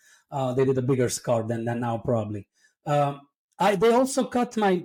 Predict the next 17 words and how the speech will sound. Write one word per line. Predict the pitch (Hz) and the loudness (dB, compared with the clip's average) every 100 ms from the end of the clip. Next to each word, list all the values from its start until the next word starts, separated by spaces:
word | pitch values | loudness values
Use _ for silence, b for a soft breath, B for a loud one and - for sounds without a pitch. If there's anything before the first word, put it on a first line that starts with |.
| - | -6
fascia, | - 202 220 - 226 202 | 2 4 6 4 4 4
they | 180 180 | 4 4
also | 196 - 196 | 4 4 0
cut | - 185 175 | 2 0 2
my | 165 | 0
nervous, | 151 185 208 202 196 - - | 4 4 4 6 4 2 -4
and | 190 | -2
it's | 190 - - | -2 -4 -4
nervous | 185 208 202 - | 2 2 2 2
system, | 196 - 175 | 0 0 0
and | 185 | 0
it's | 180 | 0
never | 220 262 269 | 0 2 2
grows | 175 208 254 175 | 2 2 2 2
back | 151 233 180 | 2 0 0
the | 165 | -4
same. | - 254 165 | -2 0 -2